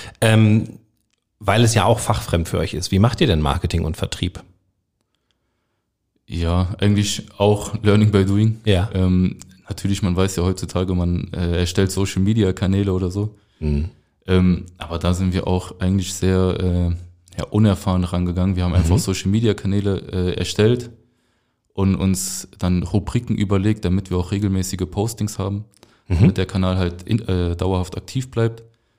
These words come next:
Speaker 2: Das ziehen wir auch bis heute so durch. Ähm, aber ich,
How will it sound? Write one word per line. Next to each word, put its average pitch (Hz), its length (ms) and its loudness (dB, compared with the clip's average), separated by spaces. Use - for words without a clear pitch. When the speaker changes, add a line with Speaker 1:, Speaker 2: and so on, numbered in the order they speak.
Speaker 2:
Das - 140 -10
ziehen 113 180 6
wir 107 80 8
auch 104 80 0
bis - 200 -6
heute 107 220 0
so 95 120 -4
durch. 131 320 -4
Ähm, 98 560 2
aber 90 240 -2
ich, 85 100 -6